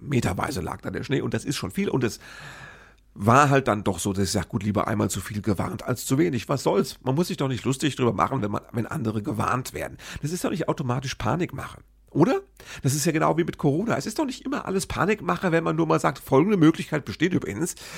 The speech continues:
Es könnte sehr kalt werden, es könnte auch sehr glatt werden und sehr viel Schnee geben. Überleg mal, ob das heißt, dass du jetzt wirklich im Wald unterwegs sein musst zu Fuß oder ob du mit dem Auto eine längere Fahrt wirklich machst mit deinen Sommerreifen.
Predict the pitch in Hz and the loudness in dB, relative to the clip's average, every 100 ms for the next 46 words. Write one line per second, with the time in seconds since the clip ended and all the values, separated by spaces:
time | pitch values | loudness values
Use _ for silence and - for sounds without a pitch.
0 | - - - - 165 127 90 135 - 156 | -2 4 4 6 4 4 2 0 0 0
1 | 143 127 117 - 135 - 113 104 113 180 | 4 2 2 0 4 2 2 2 4 4
2 | 143 143 147 147 147 156 143 113 98 95 | 4 2 0 -2 2 4 4 2 0 2
3 | 110 170 185 156 143 127 139 101 90 78 | 6 6 4 -2 -4 0 0 0 -4 -8
4 | - - - - - - 156 135 196 170 | -12 -14 -14 -16 -10 0 6 8 8 6
5 | 151 - - 143 120 117 147 - 117 135 | 4 4 2 2 2 0 0 0 0 4
6 | 113 - 123 120 107 113 104 104 101 107 | 2 4 0 0 -2 -2 0 0 -2 -2
7 | 101 113 - 92 120 - 139 - 277 - | -2 -2 -2 -4 -4 -4 -6 -4 0 2
8 | 208 175 - - 131 127 - 117 113 110 | 4 4 2 2 2 2 0 2 2 2
9 | 101 117 120 104 - 92 - 147 - - | 2 2 0 -4 -4 -2 4 4 4 -8
10 | 87 - - - 107 85 87 69 - - | -10 -8 -8 -8 -8 -6 -6 -8 -12 -10
11 | 87 73 71 73 - - | -8 -8 -8 -10 -14 -20